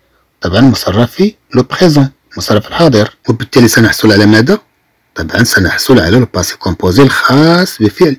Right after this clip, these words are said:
إكخيغ. لو باسي كومبوزي كما تنعرفوا سي ان طون كومبوزي، إذا هو زمن مركب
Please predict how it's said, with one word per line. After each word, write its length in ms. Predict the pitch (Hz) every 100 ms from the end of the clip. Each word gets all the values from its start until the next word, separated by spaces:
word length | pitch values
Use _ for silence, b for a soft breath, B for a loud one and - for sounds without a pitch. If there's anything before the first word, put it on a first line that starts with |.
| 120
إكخيغ. 600 | 120 - 196 196 110 95 - _ _ _ _ b b b -
لو 80 | 85
باسي 200 | 135 135
كومبوزي 500 | - 90 78 87 104
كما 160 | 143 98
تنعرفوا 480 | 95 87 90 160 196 - b b b
سي 260 | - - 95
ان 120 | 92 -
طون 120 | 170 165
كومبوزي، 600 | - 180 - 95 87 - _ 98
إذا 140 | 101
هو 140 | 90
زمن 240 | 85 98 127
مركب 420 | 143 170 -